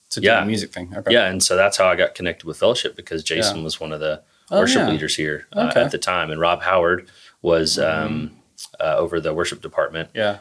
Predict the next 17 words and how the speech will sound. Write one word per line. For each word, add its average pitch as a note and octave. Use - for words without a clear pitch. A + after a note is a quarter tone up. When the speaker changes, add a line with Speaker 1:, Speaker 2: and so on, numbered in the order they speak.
Speaker 2:
And D#2
Jeremy E2
Deibler, D#2
Carl D#2
Carty, D#2+
Speaker 1:
Yeah. G#2+
Speaker 2:
uh, D2+
Ronnie D#2+
Freeman, D#2
Christy F2+
Nockels D#2+
had D2+
just F2
left, D#2
and D#2
then D2
Jason. C#2+